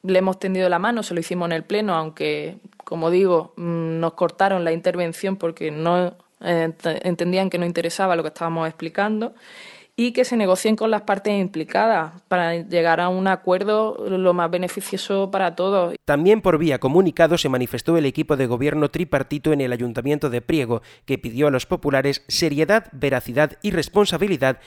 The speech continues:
Speaker 2: después de lo que consideran como una caótica gestión en política mortuoria de dejación, desorden y descontrol llevada a cabo por el Partido Popular durante sus seis últimos años de mandato.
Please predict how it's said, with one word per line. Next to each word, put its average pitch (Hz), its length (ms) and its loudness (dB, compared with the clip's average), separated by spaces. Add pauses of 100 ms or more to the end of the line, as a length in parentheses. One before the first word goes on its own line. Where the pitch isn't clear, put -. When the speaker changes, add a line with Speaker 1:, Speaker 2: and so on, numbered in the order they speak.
(160)
Speaker 2:
después 165 340 0
de 165 100 2
lo 139 80 2
que 131 120 -4
consideran 151 500 2
como 139 240 0
una 170 300 2
caótica 180 540 0
gestión 135 460 -2 (180)
en 196 160 0
política 143 460 -2
mortuoria 131 640 2 (180)
de 139 140 0
dejación, 202 580 0 (160)
desorden 135 640 0
y 139 100 -4
descontrol 123 600 -2 (240)
llevada 123 400 0
a 123 60 -2
cabo 143 260 -2
por 131 160 -2
el 127 100 -4
Partido 120 400 -6
Popular 156 400 0
durante 139 320 -2
sus - 220 -8
seis 214 260 0
últimos 175 400 0
años 117 260 -2
de 120 120 -6
mandato. 120 460 -4